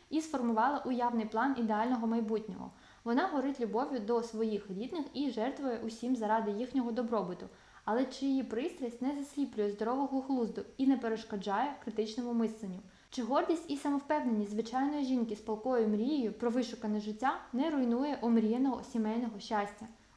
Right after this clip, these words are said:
У цій історії любов має свою ціну, як і життя заради ефемерного майбутнього,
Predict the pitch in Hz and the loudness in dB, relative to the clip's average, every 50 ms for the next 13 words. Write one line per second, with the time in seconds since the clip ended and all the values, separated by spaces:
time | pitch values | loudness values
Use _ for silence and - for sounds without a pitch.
0 | _ - 254 233 - 277 254 226 - - - 233 254 339 339 285 240 226 233 214 | _ -8 -8 -4 -2 -2 -2 -2 -2 -4 -4 -2 -2 0 -2 -2 0 0 0 2
1 | 233 294 339 - - 240 240 269 294 277 262 - 220 226 247 262 226 - - 220 | 2 2 0 0 0 0 0 0 0 0 -2 -2 -2 -2 -2 -2 -4 -6 -6 -4
2 | 202 190 180 180 - - - 262 320 320 302 247 - 220 208 - 247 262 277 240 | -4 -4 -4 -6 -8 -6 -2 -2 -2 -2 -2 -4 -4 -6 -4 0 0 0 2 2
3 | 233 214 220 240 226 233 233 226 - 240 220 214 220 226 240 247 220 226 220 226 | 0 2 2 2 0 -2 -4 -4 -2 0 2 2 2 2 2 0 0 0 0 2
4 | 226 214 196 202 190 180 185 185 185 190 - | 0 0 0 0 -2 -2 -4 -8 -8 -10 -12